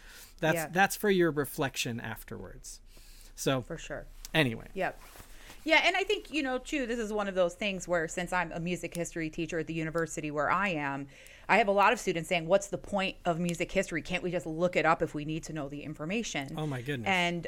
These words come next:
Speaker 2: um, or that it becomes very, like, "This is just an academic thing. I'm gonna be a teacher. Why would I need to necessarily know these things?" And that's the exact reason. Every piece of music is a, someone's story.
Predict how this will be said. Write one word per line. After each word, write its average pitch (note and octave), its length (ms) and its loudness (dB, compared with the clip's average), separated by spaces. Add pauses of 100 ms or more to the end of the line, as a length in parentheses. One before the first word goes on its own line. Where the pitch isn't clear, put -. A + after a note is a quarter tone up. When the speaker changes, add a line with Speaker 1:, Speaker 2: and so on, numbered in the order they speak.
Speaker 2:
um, E3+ 320 0
or G#3+ 160 6
that F#3 200 6
it E3+ 100 4
becomes F#3 400 -4
very, F3+ 440 4
like, D#3 440 4
"This G3+ 160 2
is - 140 0
just G3 180 0
an F3 140 -4
academic E3+ 560 4
thing. D#3+ 400 -2
I'm F3+ 120 4
gonna F#3+ 160 -2
be E3+ 140 -4
a E3 40 -2
teacher. F#3 380 -4
Why D#3 280 0
would D#3+ 160 -4
I D#3+ 100 0
need D#3+ 240 -4
to - 80 -8
necessarily D#3 720 -6
know F#3+ 220 -2
these F3 220 -6
things?" D3 420 -8 (400)
And G#3+ 160 2 (180)
that's A3 280 8
the - 200 2
exact F#3+ 480 4
reason. F3+ 600 -6 (200)
Every C4+ 360 8
piece C4 320 -2
of A3 100 -4
music G3 340 -2
is E3+ 140 -2
a, E3 60 -6
someone's F#3+ 800 0
story. - 540 -10